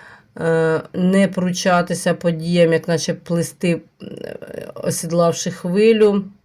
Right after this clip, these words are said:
в-, бути в потоці і вирішувати залежно від ситуації, якою вона буде. Е, не йти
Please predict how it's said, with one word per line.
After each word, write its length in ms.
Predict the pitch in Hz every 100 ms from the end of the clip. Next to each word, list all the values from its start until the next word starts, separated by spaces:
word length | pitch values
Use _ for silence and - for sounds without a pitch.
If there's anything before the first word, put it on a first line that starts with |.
| _
в-, 160 | - -
бути 320 | 156 165 -
в 100 | 147
потоці 880 | - 180 175 - 175 151 147 - 143 - - - - -
і 360 | 185 180 175 165 - -
вирішувати 1200 | 160 175 170 196 190 - 180 180 180 180 180 170
залежно 600 | 160 160 165 165 165 156
від 160 | 151 -
ситуації, 1120 | - 175 - 170 160 139 135 - - - -
якою 480 | 139 - 156 151 147
вона 280 | 151 156
буде. 460 | 165 160 170 143 139 - - - - - -
Е, 300 | 156 160 160
не 380 | 156 165 175 185
йти 580 | 180 - 196 190 180